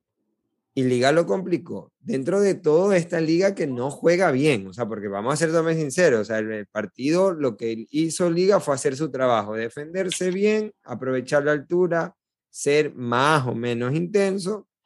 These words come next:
y, este, y aprovechar los momentos. A pesar de eso, le costó llegar al gol, y eso estamos súper claros.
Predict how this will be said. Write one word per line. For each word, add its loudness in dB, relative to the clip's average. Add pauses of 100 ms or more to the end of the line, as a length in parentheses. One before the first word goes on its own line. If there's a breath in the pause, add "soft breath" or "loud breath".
(580)
y, 2
este, 0
y 0
aprovechar 0
los -6
momentos. -10 (800)
A -2
pesar 2
de 2
eso, 2
le -4
costó 0
llegar 4
al 0
gol, 2 (160)
y -4
eso -2
estamos -2
súper 0
claros. -2